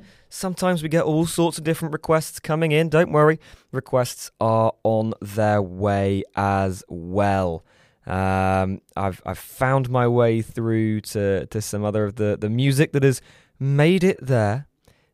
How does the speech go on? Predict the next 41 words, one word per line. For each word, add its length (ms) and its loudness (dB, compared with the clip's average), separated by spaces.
Uh, 180 -10
we've 140 -10
got 160 -6
some 140 -8
Michael 260 -6
Bublé 520 -2
on 320 -4
the 200 -4
way. 560 -2
We've 200 -10
got 180 -6
some 320 -8
Mariah 560 -4
Carey. 720 -6
Of 160 -10
course 320 -8
we've 100 -8
got 180 -6
Mariah 440 -4
Carey 540 -10
on 380 -2
the 220 -4
way. 640 -6
How 220 -6
could 240 -8
we 100 -4
not 260 -6
have 200 -12
Mariah 320 -10
Carey 320 -12
on 80 -14
the 60 -12
way? 100 -10
In 60 -12
fact, 160 -12
I 20 -8
think 180 -10
that's 180 -12
probably 280 -6
gonna 120 -10
be 180 -12